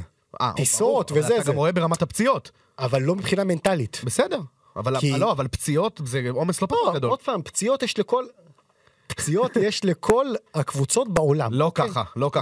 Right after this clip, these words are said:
Speaker 2: לכל
Speaker 1: מיכאל.
Speaker 2: הקבוצות
Speaker 1: לא ככה,
Speaker 2: בעולם, מה
Speaker 1: לא
Speaker 2: לא ככה,
Speaker 1: ככה.
Speaker 2: תגיד לי?
Speaker 1: לא ככה.
Speaker 2: כל קבוצה יש לה פציעות,
Speaker 1: לא
Speaker 2: תגיד
Speaker 1: ככה.
Speaker 2: לי. שחקנים נופלים כמו
Speaker 1: כמה
Speaker 2: זבובים
Speaker 1: פצועים יש
Speaker 2: לפני
Speaker 1: למכבי תל
Speaker 2: המונדיאל.
Speaker 1: אביב?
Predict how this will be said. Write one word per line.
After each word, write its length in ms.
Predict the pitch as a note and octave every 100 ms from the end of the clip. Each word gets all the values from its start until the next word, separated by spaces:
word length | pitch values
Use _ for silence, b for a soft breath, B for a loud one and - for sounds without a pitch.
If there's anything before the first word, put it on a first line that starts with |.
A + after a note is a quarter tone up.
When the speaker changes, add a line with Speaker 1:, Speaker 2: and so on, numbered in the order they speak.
| G#3
Speaker 2:
לכל 40 |
Speaker 1:
מיכאל. 300 | C#3 A#3+ C#4
Speaker 2:
הקבוצות 340 | D4+ A#2+ D#3 B3+
Speaker 1:
לא 60 |
ככה, 80 | D4 C#4+
Speaker 2:
בעולם, 400 | C#4+ D4 D4+ C4+
מה 100 | C#4
Speaker 1:
לא 80 | -
Speaker 2:
לא 60 | -
ככה, 180 | A#3+ D#4
Speaker 1:
ככה. 180 | D4+
Speaker 2:
תגיד 300 | B3 A#3+ C#4+
לי? 240 | C4+ C4+ D#3+
Speaker 1:
לא 140 | E3
ככה. 280 | F3 G3+ C3+
Speaker 2:
כל 180 | A#3 D#4 F4
קבוצה 360 | D4 D4 D#4
יש 140 | D4+ D#4
לה 60 |
פציעות, 400 | D4 - D4 D#4+
Speaker 1:
לא 60 | A3+
Speaker 2:
תגיד 120 | A3
Speaker 1:
ככה. 80 | D3
Speaker 2:
לי. 160 | C#4+ A#3 - B
שחקנים 420 | - G3 G3 A3 B3+
נופלים 300 | A#3 B3+ B3
כמו 140 | B3
Speaker 1:
כמה 60 | B3
Speaker 2:
זבובים 180 | C4 B3
Speaker 1:
פצועים 220 | G#3 G3
יש 40 |
Speaker 2:
לפני 120 | F3+ F3+
Speaker 1:
למכבי 100 | G#3
תל 40 |
Speaker 2:
המונדיאל. 260 | F3+ D#3 C3
Speaker 1:
אביב? 160 | D#3